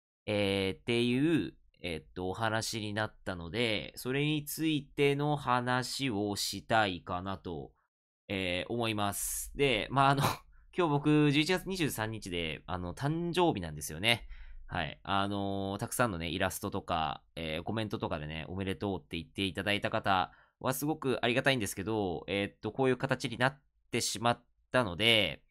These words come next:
そこの説明をね、していこうかなと思ってます。なので、まあ、なるべく最後まで聞いていただけると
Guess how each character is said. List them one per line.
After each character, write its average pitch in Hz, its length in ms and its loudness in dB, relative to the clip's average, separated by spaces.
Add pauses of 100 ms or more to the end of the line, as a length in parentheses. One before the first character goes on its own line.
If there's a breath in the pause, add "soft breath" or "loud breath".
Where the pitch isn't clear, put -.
(300 loud breath)
そ - 160 -16
こ 123 100 -4
の 120 80 -2
説 120 300 -6
明 117 160 2
を 117 60 -2
ね、 120 280 0
し - 160 -10
て 98 160 -2
い 98 60 -2
こ 101 240 -2
う 87 60 -6
か 92 120 -4
な 90 100 -2
と 85 120 -8
思 90 100 -6
っ - 60 -12
て 95 100 -8
ま 98 160 0
す。 - 420 -8 (380 soft breath)
な 147 80 0
の 113 100 -2
で、 95 460 0 (400)
ま 113 280 2
あ、 - 20 -12
な 127 80 2
る 135 80 2
べ 139 80 4
く 131 260 4
最 135 200 4
後 107 100 0
ま 87 120 -2
で 76 260 -6 (300)
聞 110 80 -4
い 101 40 -4
て 104 80 -2
い 98 80 0
た 98 80 -2
だ 92 80 -2
け 92 120 -4
る 87 100 -6
と 80 280 -8